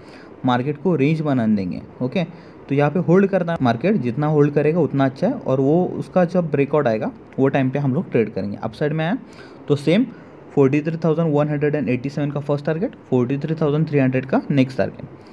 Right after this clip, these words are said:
ओके, यहाँ पे range बनाया, Range का ब्रेकआउट डाउन साइड में दिया, तो हमारा target कहाँ तक का लेंगे आप?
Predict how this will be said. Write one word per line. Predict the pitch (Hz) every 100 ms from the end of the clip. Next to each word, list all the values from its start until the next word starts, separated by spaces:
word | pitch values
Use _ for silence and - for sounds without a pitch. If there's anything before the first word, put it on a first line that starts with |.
| - - 135
ओके, | 208
यहाँ | 185 - 123
पे | 131 170 175
range | 151 180
बनाया, | 180 180 202 262 -
Range | 123 135 139
का | 170
ब्रेकआउट | 160 151 135
डाउन | 113 120
साइड | 123 156
में | 170 165
दिया, | 180 220 -
तो |
हमारा | 147 160 175
target | 170 160 151 160
कहाँ | 160 151
तक | 160
का | 165
लेंगे | 160 160 156
आप? | 165